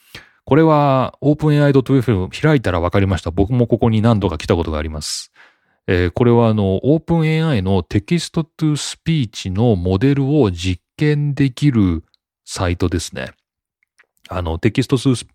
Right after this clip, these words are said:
テキト、テキストス、テキスト、<laughs> 舌が回んない。テキストトゥースピーチっていうのは、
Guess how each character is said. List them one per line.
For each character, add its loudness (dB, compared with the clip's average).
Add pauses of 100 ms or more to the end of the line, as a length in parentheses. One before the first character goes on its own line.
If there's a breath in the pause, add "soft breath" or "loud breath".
(100)
テ -2
キ -4
ト、 -4
テ -6
キ -8
ス -10
ト 0
ス、 -4
テ -4
キ -4
ス -6
ト、 -2 (600 loud breath)
<laughs> -18
舌 0
が 2
回 -4
ん -8
な -10
い。 -16
テ 2
キ 0
ス -4
ト 2
ト -2
ゥ 4
ー 0
ス -8
ピ 0
ー -2
チ -12
っ -20 (180)
て 0
い 4
う 2
の -2
は、 0